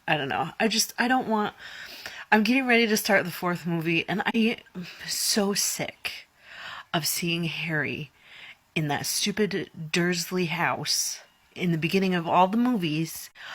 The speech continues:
I wanna kill all of them. <laughs> I just <laughs> wanna punch Dudley in the face. And the, his parents, or his aunt and uncle. Dudley's parents.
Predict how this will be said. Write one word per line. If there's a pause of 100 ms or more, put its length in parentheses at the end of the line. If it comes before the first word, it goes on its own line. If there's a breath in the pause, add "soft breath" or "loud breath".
(240 loud breath)
I
wanna
kill
all
of
them. (380 loud breath)
<laughs>
I
just
<laughs>
wanna
punch
Dudley
in
the
face. (680 loud breath)
And (380 loud breath)
the, (100)
his
parents,
or
his
aunt
and
uncle. (600 soft breath)
Dudley's
parents.